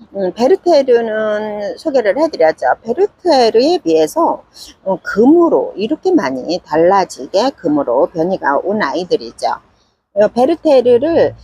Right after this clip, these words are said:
제가 십사만 사천 원에 소개를 해드렸는데요. 구입하신 분들 사장님이 또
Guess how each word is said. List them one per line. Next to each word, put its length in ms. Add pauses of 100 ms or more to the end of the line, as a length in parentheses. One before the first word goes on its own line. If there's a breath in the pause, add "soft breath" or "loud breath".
(220 soft breath)
제가 360
십사만 800
사천 540
원에 280
소개를 400
해드렸는데요. 840
구입하신 640
분들 320
사장님이 640
또 340